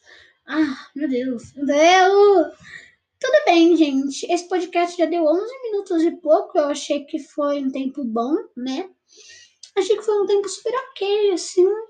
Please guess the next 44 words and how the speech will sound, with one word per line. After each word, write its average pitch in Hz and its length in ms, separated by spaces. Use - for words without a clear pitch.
Não 320 140
é 330 60
difícil 320 600
de 269 260
vocês 269 360
ouvirem, 269 580
né? 294 140
Porque - 180
dez 349 320
minutos 349 260
da 330 120
sua 320 160
vida, 330 260
você 370 140
faz 359 220
o 370 100
quê 262 160
com 262 100
dez 247 220
minutos? 240 320
Você 302 100
toma 381 320
banho, 359 300
aí 285 100
você 294 160
escuta 302 360
enquanto 294 340
toma 339 340
banho. 320 320
Tudo 415 180
bem 554 200
que - 60
você 320 120
poderia 262 440
tá 285 140
ouvindo 269 220
uma 226 180
música, 302 480
sabe? 262 320
Saculejando, 269 880
assim, 320 340
nananana. 302 880
Tudo - 160
bem, 605 200